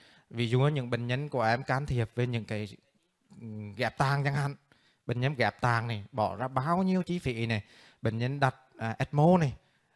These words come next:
à, hoặc là bệnh nhân lọc máu liên tục, kết hợp rất là nhiều phương pháp như vậy, thì á, có cái vi-, cái liệu pháp hoặc cái phác đồ nào nó lỡ-, nó hiệu quả, nó,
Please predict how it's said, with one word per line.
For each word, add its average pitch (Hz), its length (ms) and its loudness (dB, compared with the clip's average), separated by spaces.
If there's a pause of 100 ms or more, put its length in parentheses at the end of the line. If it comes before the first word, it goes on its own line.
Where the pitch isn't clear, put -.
(120)
à, - 160 -8
hoặc 127 260 2
là 123 160 6
bệnh 117 180 2
nhân 131 160 0
lọc 139 160 2
máu 101 140 0
liên 127 120 0
tục, 135 280 6
kết 107 160 -2
hợp 120 220 0
rất 202 200 -2
là 190 80 2
nhiều 156 180 2
phương 165 140 -2
pháp 104 240 -4
như 139 100 0
vậy, 123 200 0 (760)
thì 139 320 4
á, 165 100 0 (680)
có 104 260 0
cái 127 260 0
vi-, 120 600 -4
cái 107 280 0
liệu 127 280 8
pháp 101 300 4
hoặc 135 180 2
cái 120 100 0
phác - 180 -2
đồ 127 200 6
nào 127 180 2
nó 107 220 2
lỡ-, 120 240 2
nó 123 400 -4
hiệu 131 240 10
quả, 123 180 10
nó, 117 220 -4